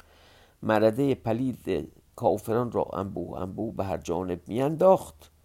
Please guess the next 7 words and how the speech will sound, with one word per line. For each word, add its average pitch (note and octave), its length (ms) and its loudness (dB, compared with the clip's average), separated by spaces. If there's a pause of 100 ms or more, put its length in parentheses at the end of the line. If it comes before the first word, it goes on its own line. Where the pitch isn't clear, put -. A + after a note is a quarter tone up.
(540)
امروز F#3 640 0 (380)
همه C3 360 -2
روز D#3 400 -4
به B2 180 -2
جنگ C3 400 0
گذشت. - 540 -6 (320)
شب - 380 0